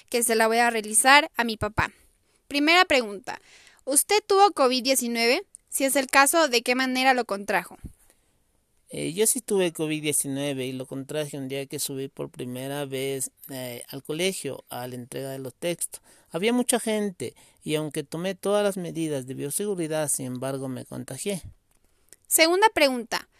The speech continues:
Speaker 1: cuando usted contrajo el virus, ¿este se desarrolló de forma sintomática o a-, o sintomática? Si se desarrolló de forma sintomática, ¿cuáles fueron los síntomas que tuvo?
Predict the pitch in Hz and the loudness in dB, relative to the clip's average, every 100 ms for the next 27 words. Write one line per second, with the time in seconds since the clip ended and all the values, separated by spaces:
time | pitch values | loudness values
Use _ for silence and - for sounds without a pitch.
0 | _ _ _ 302 311 339 - 415 480 440 | _ _ _ 0 2 0 -2 0 0 4
1 | 320 294 269 247 240 262 339 - - 262 | 4 4 0 -2 -2 -2 -4 -6 -2 0
2 | - 427 359 277 - 247 247 254 262 294 | 0 0 4 2 4 0 2 0 2 2
3 | - 269 277 269 240 233 240 294 - 381 | 0 -2 -2 -4 -6 -6 -2 -2 -2 -2
4 | 415 415 - - 240 233 _ - 262 262 | 2 2 0 0 2 2 _ -2 0 0
5 | 240 247 247 233 202 - - _ _ - | 0 2 2 2 -6 -10 -16 _ _ -20
6 | _ _ - 311 294 302 285 311 285 302 | _ _ -6 -4 0 2 2 2 2 2
7 | 330 392 392 320 320 320 277 254 269 302 | 2 2 2 0 0 -2 -4 -4 -2 -4
8 | - 349 392 370 - 294 311 - 302 294 | -4 -2 2 2 2 0 0 0 2 2
9 | 277 247 262 254 262 262 226 220 226 180 | 0 0 -2 -4 -4 -2 -6 -6 -8 -8